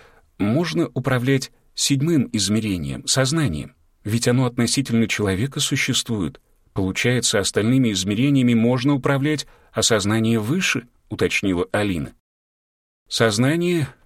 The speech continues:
это созерцатель», произнес хранитель знаний задумчиво. «Если мы отстраняемся от деятеля и от того, что происходит, мы становимся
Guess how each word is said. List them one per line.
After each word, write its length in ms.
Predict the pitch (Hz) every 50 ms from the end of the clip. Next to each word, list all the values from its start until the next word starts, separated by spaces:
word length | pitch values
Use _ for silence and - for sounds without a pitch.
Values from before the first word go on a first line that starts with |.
| _ _
это 460 | - 117 135 139 - _ - 156 151 143
созерцатель», 1120 | - - 143 139 123 107 127 127 117 - - - - 139 151 - - - - 135 - - _ _ _ _ _ _ _
произнес 600 | - 104 95 90 82 80 95 101 101 95 - -
хранитель 560 | - - 101 101 98 104 101 92 95 90 90
знаний 460 | 80 - 95 98 101 98 90 85 - - - -
задумчиво. 800 | 101 90 98 101 95 95 104 90 82 - - - 80 67 64 - _ _ _ _ _ _ _ _
«Если 400 | - 101 127 135 - - 135 131
мы 260 | 131 143 151 139 139 - _ _ _ _ _ _ _ _ _
отстраняемся 1000 | - 104 - - - - 107 107 127 151 180 170 139 104 92 - - 104 95 - -
от 300 | - 90 85 87 85 82
деятеля 560 | 85 107 131 147 147 104 - - 87 78 73 69
и 240 | - - 92 95 90
от 180 | 82 - -
того, 260 | _ 104 98 101 113 104
что 220 | - - - 90
происходит, 760 | - 92 98 92 87 - - - - 180 156 113 87 - - _ _ _ _ _ _ _ -
мы 160 | 92 104 135
становимся 800 | 131 - - 135 127 131 127 127 151 151 147 - - - 135